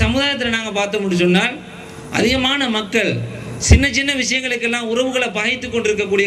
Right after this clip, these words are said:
காட்சிகளை பார்க்கலாம். நட்புகளை எல்லாம் பிரித்து கொள்ளக்கூடிய காட்சிகளை எல்லாம் எங்களுக்கு பார்க்கலாம். சின்ன இஷ்யூவா இருக்கலாம், சின்ன ஒரு விஷயத்துக்காக, என்னை இன்வைட் பண்ணலைன்றதுக்காக கோச்சுக்கொள்வாங்க, என்னை மதிக்க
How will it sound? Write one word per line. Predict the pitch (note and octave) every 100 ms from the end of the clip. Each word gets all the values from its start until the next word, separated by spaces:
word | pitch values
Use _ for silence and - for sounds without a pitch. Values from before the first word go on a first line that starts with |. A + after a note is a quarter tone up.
| F#3+
காட்சிகளை | F#3 F#3 G3 G3+
பார்க்கலாம். | F3+ D#3+ A#2 - - - - D3+
நட்புகளை | G3+ G3 D4 C4+ C4
எல்லாம் | B3 B3 G#3
பிரித்து | A#3 C#4+
கொள்ளக்கூடிய | B3 A#3+ A#3 A3 G#3+ F#3+ F3 F#3+
காட்சிகளை | G#3+ G#3 A3 G3+
எல்லாம் | A#3+ C4
எங்களுக்கு | A#3+ A#3 G#3+
பார்க்கலாம். | G#3 F3+ - - - - -
சின்ன | C4+ C#4+ D4
இஷ்யூவா | A#3 C4 A#3+
இருக்கலாம், | A3 F#3+ D3+ - - - - -
சின்ன | C4+ D4
ஒரு | F#4+ F#4
விஷயத்துக்காக, | A#3+ A#3 A3+ A3 A3
என்னை | A#3+ A#3+
இன்வைட் | C4 C#4 A#3
பண்ணலைன்றதுக்காக | A#3+ A3+ A3 G#3+ G#3+ A3 G#3
கோச்சுக்கொள்வாங்க, | G3+ F#3+ G3 F#3+ F3 C#3 - - - - -
என்னை | G#3+ C4+ B3 G#3+ - G#3+
மதிக்க | A#3 C#4